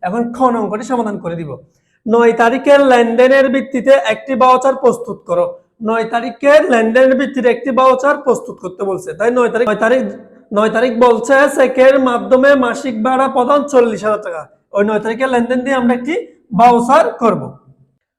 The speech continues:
খ নং, নয় তারিখের লেনদেনের ভিত্তিতে ভাউচার তৈরি করা হলো। কি লিখলাম? নয় তারিখের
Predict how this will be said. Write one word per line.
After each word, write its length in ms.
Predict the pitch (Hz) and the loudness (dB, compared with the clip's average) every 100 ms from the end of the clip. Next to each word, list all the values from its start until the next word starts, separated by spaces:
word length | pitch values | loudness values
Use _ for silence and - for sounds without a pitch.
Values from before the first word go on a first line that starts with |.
| _ _ _ _ _ _ _ _ _ _ - | _ _ _ _ _ _ _ _ _ _ -6
খ 80 | 226 | -2
নং, 540 | 220 214 254 240 208 | 0 0 -2 -2 -2
নয় 300 | 214 220 214 | -2 -2 -2
তারিখের 540 | 214 220 262 254 254 | 0 -2 -2 0 2
লেনদেনের 720 | 254 233 214 208 226 240 247 247 | 2 2 0 -2 -2 -2 -2 -4
ভিত্তিতে 480 | 240 - 220 240 240 | -10 -10 -4 -2 0
ভাউচার 440 | 240 233 233 240 240 | 0 -2 -2 -4 -4
তৈরি 360 | 233 208 220 330 | -6 -4 -6 -6
করা 300 | 262 214 175 | -2 0 0
হলো। 140 | 180 | -6
কি 120 | 170 | -10
লিখলাম? 360 | 196 196 254 269 | -12 -6 -6 -4
নয় 200 | 233 202 | -6 -8
তারিখের 680 | 214 220 - 254 302 - | -8 -10 -4 -4 -4 -10